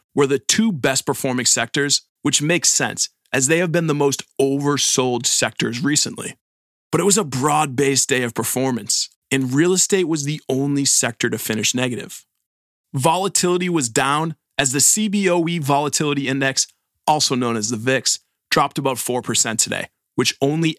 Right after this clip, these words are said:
added to the positive sentiment. In addition, the Treasury market remained relatively unchanged. So in conclusion, it was a strong day of broad-based performance, driven by optimism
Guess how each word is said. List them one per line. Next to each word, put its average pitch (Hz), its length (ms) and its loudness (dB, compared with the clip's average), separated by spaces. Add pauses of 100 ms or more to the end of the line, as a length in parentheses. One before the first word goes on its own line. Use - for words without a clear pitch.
added 123 320 0
to - 120 0
the 113 100 -2
positive 117 520 -2
sentiment. 127 440 -2 (520)
In 185 120 4
addition, 156 500 0 (100)
the 139 160 0
Treasury 185 440 0
market 156 320 0
remained 131 400 0 (100)
relatively 143 800 0
unchanged. 117 840 -4 (580)
So 151 200 0
in 202 80 2
conclusion, 175 600 0 (200)
it 165 60 2
was 170 180 2
a 165 80 0
strong 185 580 0
day 165 280 2
of 117 220 -4
broad-based 131 600 0
performance, 135 680 -2 (320)
driven 185 280 2
by 196 200 2
optimism 135 680 0